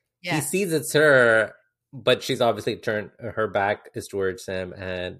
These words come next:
Speaker 2: it's again one of those things that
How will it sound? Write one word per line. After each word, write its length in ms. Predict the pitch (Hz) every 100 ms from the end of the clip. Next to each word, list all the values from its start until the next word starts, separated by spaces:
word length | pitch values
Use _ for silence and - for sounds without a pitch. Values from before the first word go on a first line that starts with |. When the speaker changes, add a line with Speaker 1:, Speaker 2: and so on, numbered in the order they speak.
| _
Speaker 2:
it's 160 | 107
again 320 | 107 90 98
one 120 | 95 92
of 100 | 90
those 180 | 95 -
things 420 | 104 95 95 - - _ _ _ _ _
that 460 | 104 95 95 -